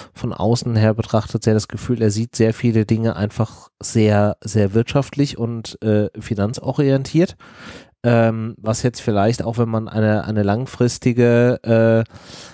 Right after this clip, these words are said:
Planung angeht, nicht unbedingt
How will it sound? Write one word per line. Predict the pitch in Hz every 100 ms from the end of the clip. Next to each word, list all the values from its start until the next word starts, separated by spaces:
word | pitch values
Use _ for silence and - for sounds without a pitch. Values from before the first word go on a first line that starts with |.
| _ -
Planung | 120 104 120 127 127 127 127
angeht, | - 113 127 127 123 - 117 127 -
nicht | 113 120 131 -
unbedingt | 123 123 120 117 117 117